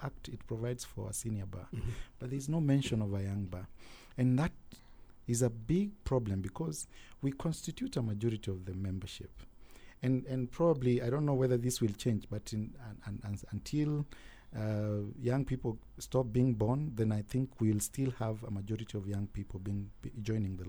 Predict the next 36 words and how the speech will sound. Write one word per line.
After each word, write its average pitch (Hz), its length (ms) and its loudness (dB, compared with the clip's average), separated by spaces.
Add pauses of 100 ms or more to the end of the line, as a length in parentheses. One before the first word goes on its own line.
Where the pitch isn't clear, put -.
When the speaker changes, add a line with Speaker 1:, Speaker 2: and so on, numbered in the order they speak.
(200)
Speaker 1:
the 101 120 -4
legal 107 200 -4
profession. - 480 -10 (800)
We 131 160 4
need 151 360 6
representation 123 880 2
for 101 420 -2
zero 117 240 0
to 104 120 -8
five 104 320 0
years, 95 480 -6
Speaker 2:
Mm-hmm. 95 100 -6 (320)
Speaker 1:
for 135 200 4
reason 165 300 4
that, - 280 0 (240)
number 123 240 2
one, 160 220 2
these 151 160 -2
people 135 320 0 (100)
are 120 160 0
s-, - 300 -8
uh, 120 100 -4 (120)
cannot 131 420 2
even, 131 280 0
uh, 113 280 2 (180)
run 135 180 6
for 117 200 0
office 123 300 -2
until 131 260 -2
they're 123 160 -2
two 190 180 -8
years. 101 260 -6
Gloria 131 280 -2
has 113 100 -2
told 139 260 -2
you 127 160 -2